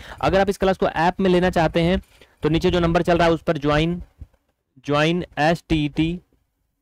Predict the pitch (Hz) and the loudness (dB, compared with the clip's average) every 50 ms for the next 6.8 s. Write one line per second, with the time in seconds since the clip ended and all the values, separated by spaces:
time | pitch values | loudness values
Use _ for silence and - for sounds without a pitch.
0 | _ _ _ _ _ _ _ - 147 160 156 151 151 156 151 147 131 139 135 135 | _ _ _ _ _ _ _ -2 0 2 2 2 2 2 2 2 2 2 2 2
1 | 151 156 - - 135 135 139 139 - 147 143 135 147 135 120 120 120 120 139 160 | 2 0 -2 -4 -2 -2 -2 0 0 0 0 0 0 -2 0 0 0 0 -2 -4
2 | 170 _ _ _ _ _ _ _ _ _ _ _ _ _ _ _ - - 139 156 | -6 _ _ _ _ _ _ _ _ _ _ _ _ _ _ _ -6 -4 -4 -2
3 | 165 160 151 147 127 160 151 - 151 147 - 143 131 - - - 139 135 - 156 | 0 0 0 -2 -2 -4 -4 -2 -2 -2 -2 -2 -4 -2 -2 0 0 0 0 -2
4 | 147 - 139 131 127 120 - 139 131 - 120 120 - 135 139 139 - - - _ | -2 0 0 -2 -2 -2 -4 -4 -2 -2 -2 -2 -2 -4 -6 -8 -10 -18 -20 _
5 | _ _ - - - 135 143 151 - 135 123 123 127 135 - 139 143 139 139 127 | _ _ -10 -4 -2 -2 0 0 0 -2 -2 -2 -2 -4 -2 -2 -2 -4 -4 -4
6 | - 120 131 139 131 123 127 139 147 147 147 147 147 160 165 | -4 -2 -2 0 0 0 0 0 0 0 0 0 -2 -2 -4